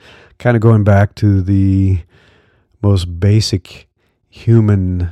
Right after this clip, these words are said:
survival skills of hunting, trapping, and planting, like how we survived to hunt for food, scavenge, build traps, plant crops, you know,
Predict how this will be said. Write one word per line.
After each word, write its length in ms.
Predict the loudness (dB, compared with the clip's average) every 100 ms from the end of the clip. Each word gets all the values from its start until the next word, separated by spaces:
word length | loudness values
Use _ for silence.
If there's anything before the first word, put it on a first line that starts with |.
| -12
survival 540 | -8 -4 -2 -2 -2
skills 420 | -6 -6 -4 -4 -6
of 80 |
hunting, 380 | -6 -6 -4 -6
trapping, 420 | -6 -4 -4 -4
and 120 | -8 -8
planting, 520 | -8 -8 -8 -14 -12
like 380 | -14 -14 -20 _ _ _ _
how 280 | _ -2 0
we 120 | 0
survived 760 | -2 -6 -4 -4 -6 -12 -14 -20 _ _ _ _ _ -20
to 640 | -12 -8 -6 -6 -6 -8 -10 -12
hunt 300 | -6 -6 -6
for 140 | -8
food, 480 | -6 -4 -2 -2 -4
scavenge, 600 | -8 -8 -6 -6 -6 -6
build 260 | -8 -8 -10
traps, 420 | -8 -6 -8 -10
plant 380 | -12 -10 -10 -12
crops, 600 | -10 -8 -8 -10 -12 -14
you 80 |
know, 240 | -12 -12